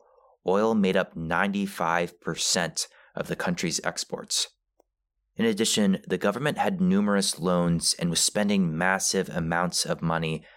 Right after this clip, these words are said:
throughout the two thousands. This sent the country into a deep debt and meant Venezuela had no savings to safeguard against an economic crisis. This was especially dangerous because most Venezuelan industries were nationalized, meaning they were dependent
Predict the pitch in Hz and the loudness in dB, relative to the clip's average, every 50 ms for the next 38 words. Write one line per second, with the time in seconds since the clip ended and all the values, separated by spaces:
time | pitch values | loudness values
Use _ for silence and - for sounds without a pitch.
0 | _ _ _ 92 90 90 90 - 92 85 - - 92 - 87 80 80 80 - - | _ _ _ -2 0 0 0 -2 -4 -6 -4 -6 -4 -2 0 0 0 -2 -4 -6
1 | - - - - - - - _ _ _ _ _ _ _ _ _ - _ _ _ | -8 -4 -2 -2 -2 -4 -8 _ _ _ _ _ _ _ _ _ -20 _ _ _
2 | _ - 104 - - - 123 - - 113 - 98 92 87 - 101 92 85 - 85 | _ -4 -2 0 2 0 0 0 -2 -4 -2 -2 -2 -2 0 -2 -2 -2 -2 -2
3 | 85 - 87 85 - - _ - 92 92 90 - - - - _ - 87 80 - | -2 0 -2 -2 -2 -4 _ -2 0 0 0 -2 -6 -12 -10 _ 0 0 0 0
4 | - _ _ _ _ _ _ _ - - 90 92 98 - 82 85 95 101 98 - | -4 _ _ _ _ _ _ _ -4 -2 0 0 -2 -2 -2 0 0 0 -2 -2
5 | - 98 98 92 90 87 82 - 87 78 - - 87 82 90 101 107 104 - - | -2 0 0 2 2 0 0 -2 -6 -6 -4 -4 0 2 2 2 2 2 0 2
6 | 98 92 92 85 90 80 80 80 - - - 90 - - 95 98 95 - - 85 | 2 2 2 0 0 -2 0 -2 -2 -2 0 -2 0 0 0 0 -2 -2 -2 0
7 | 82 78 80 78 - - - - 87 85 - - - 87 - 85 - - 87 85 | 0 0 -2 -4 -6 -10 -6 -4 -2 -2 -2 -2 -4 -2 -4 -4 -2 -2 -2 0
8 | 78 78 80 80 - - - 85 85 87 82 - - 73 - - - - - _ | 0 0 -2 -4 -4 -4 -2 0 0 0 0 -4 -4 -2 -2 0 -2 -2 -4 _
9 | _ _ _ _ _ _ _ - 117 120 - - 147 - - 98 - - - - | _ _ _ _ _ _ _ -4 -4 -4 -2 -2 -2 0 2 2 2 2 2 0
10 | 95 98 - - 113 98 104 104 104 104 110 110 104 - - - 90 - 95 85 | 0 0 0 0 0 0 2 0 2 2 2 0 0 0 -2 -2 -2 -2 -2 -2
11 | 78 85 87 95 110 107 - - - 87 92 92 95 95 - 98 98 95 90 90 | -2 0 0 0 2 0 -2 -4 -2 -2 0 0 0 0 0 0 2 2 2 2
12 | 87 80 - 87 87 87 85 - - - 90 85 85 80 - - - 80 80 82 | 0 0 -2 -2 -2 -2 -2 -4 -2 -2 0 0 0 0 -2 -2 -4 -4 -2 0
13 | 85 92 - - - 80 76 76 78 78 - - - - - - - _ _ _ | -2 -2 -2 -4 -6 -6 -6 -4 -4 -4 -2 -2 -2 -2 -2 -6 -14 _ _ _
14 | _ - - 98 95 92 90 92 87 92 90 - 90 - - - 98 101 95 98 | _ 0 2 2 2 2 2 2 2 0 0 0 -4 -4 -2 -2 -2 0 0 0
15 | 92 90 - | 0 -2 -4